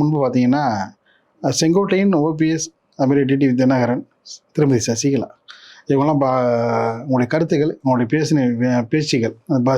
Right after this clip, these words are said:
சிமன் ஜெயந்திக்கு பிறகு இப்பொழுது என்ன சொல்றாரு செங்கோட்டை அவர்கள்? அதிமுக விரைவில் ஒன்றிணையும்,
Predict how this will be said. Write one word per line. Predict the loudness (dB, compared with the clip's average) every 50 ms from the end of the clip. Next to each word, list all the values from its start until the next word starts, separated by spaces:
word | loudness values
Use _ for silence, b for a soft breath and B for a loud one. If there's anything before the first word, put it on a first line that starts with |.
| 0 0
சிமன் | 0 2 2 0 0 0 -2 -4 -4 B B B B B B B 0 2 2
ஜெயந்திக்கு | 2 2 2 2 2 2 2 0 0
பிறகு | 0 0 -2 -4 -8 _ _ -20 B B B B B B 0 0
இப்பொழுது | 0 0 0 0 2 2 2 2
என்ன | 2 0 0 0
சொல்றாரு | 0 2 2 0 0 0 0 0 2 2 2 0 -2 -4 -4 -6 -8 -6 -2
செங்கோட்டை | 0 0 2 2 2 2 0 0
அவர்கள்? | 0 -2 -4 -6 -10 -12 _ _ _ _ _ _ _ _
அதிமுக | 0 0 0 0 -2 -4 -2 0 2 4 4 4 2 2 0 2 2 2
விரைவில் | 2 2 2 2 2 2 2
ஒன்றிணையும், | 2 0 0 0 -2 -4 -8 -10